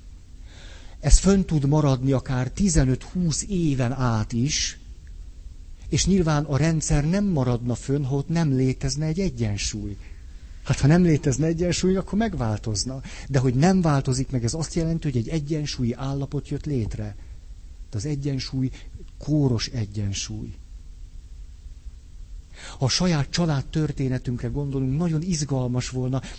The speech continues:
ezzel a megközelítéssel nézni, hogy milyen egyensúlyi állapotról, egyensúlyi állapotra jutottunk, és ezek mennyire voltak egészségesek, vagy nem. Minden normális ember törekszik az egyensúlyra.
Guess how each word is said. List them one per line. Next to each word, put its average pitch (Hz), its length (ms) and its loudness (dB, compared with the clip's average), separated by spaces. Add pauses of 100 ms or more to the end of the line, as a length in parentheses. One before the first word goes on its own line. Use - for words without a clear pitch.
(120)
ezzel 151 360 2
a 127 60 0
megközelítéssel 123 960 0
nézni, 127 260 -2
hogy - 320 -6
milyen 175 260 4
egyensúlyi 156 800 4
állapotról, 139 960 0 (220)
egyensúlyi 143 680 2
állapotra 131 680 0
jutottunk, 143 680 0
és 160 120 -2
ezek 151 200 0
mennyire 147 360 2
voltak 127 340 0
egészségesek, 127 800 0
vagy 139 180 -2
nem. 110 300 -2 (1200)
Minden 185 380 6
normális 139 540 4
ember 127 280 0
törekszik 147 420 -2
az 147 100 0
egyensúlyra. 107 840 -2